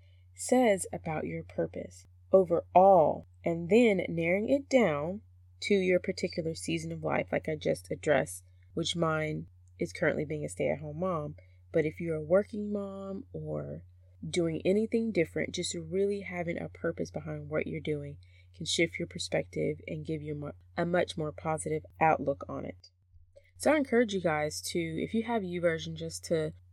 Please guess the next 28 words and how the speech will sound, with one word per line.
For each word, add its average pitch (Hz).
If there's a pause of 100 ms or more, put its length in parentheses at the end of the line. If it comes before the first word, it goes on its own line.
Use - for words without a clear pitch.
(260)
type 240
in 233
the 214
word 185
purpose, 165
and 160
there 190
are 160 (100)
all 175
kinds 165
of -
scriptures 156
that 151
will 156
really 170 (300)
encourage 160
you 156
in 160
that 160
area, 143 (520)
and 170
you 175
will 175
begin 156
to -
grow 143
and 143
mature 156